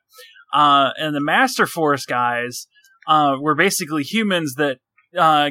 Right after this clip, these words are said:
got recruited to be the Transformers. And,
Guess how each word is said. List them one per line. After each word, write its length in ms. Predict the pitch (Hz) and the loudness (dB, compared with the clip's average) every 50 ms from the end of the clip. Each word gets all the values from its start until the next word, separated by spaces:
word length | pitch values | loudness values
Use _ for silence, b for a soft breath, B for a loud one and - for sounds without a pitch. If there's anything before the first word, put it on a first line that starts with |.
| 135 | -2
got 220 | 135 175 170 147 147 | 0 0 2 2 2
recruited 560 | 151 160 151 - 175 214 208 175 170 139 123 | 0 0 0 -2 -2 -2 -2 -2 -2 -4 -6
to 100 | 143 147 | -10 -8
be 400 | 131 147 170 170 165 160 143 123 131 _ _ _ _ | -6 -4 -4 -4 -4 -4 -6 -8 -14 _ _ _ _
the 140 | 147 147 160 | -6 -6 -6
Transformers. 880 | 156 - 170 160 147 143 - 180 185 180 165 147 120 117 - - - B B B B B B B B B _ _ | -4 -2 -2 -2 -2 -4 -4 -2 0 0 0 0 -4 -6 -8 -14 -18 B B B B B B B B B _ _
And, 480 | 175 170 165 160 160 156 156 151 147 | 0 2 2 2 2 0 -2 -4 -6